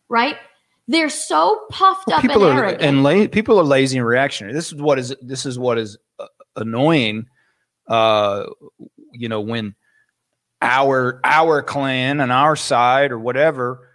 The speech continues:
Speaker 2: s-, spend so much time talking about how emotionally reactionary the left is.
Speaker 1: Mm-hmm.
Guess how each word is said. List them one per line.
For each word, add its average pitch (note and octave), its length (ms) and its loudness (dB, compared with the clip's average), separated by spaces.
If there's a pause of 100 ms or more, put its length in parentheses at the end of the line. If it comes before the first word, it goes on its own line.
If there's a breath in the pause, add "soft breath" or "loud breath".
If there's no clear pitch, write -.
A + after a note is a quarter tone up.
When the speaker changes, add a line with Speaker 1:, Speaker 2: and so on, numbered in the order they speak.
(460 soft breath)
Speaker 2:
s-, - 200 -18
spend C#3+ 360 -6
so F3 160 -2
much D#3+ 280 -4
time D3 480 -4
talking D3+ 440 -2
about B2 400 -2 (120)
how C#3 360 0
emotionally C3+ 720 -4
reactionary B2 880 -4
the A2 120 -12
left C#3 440 -2
is. - 380 -20 (200)
Speaker 1:
Mm-hmm. E3+ 260 -20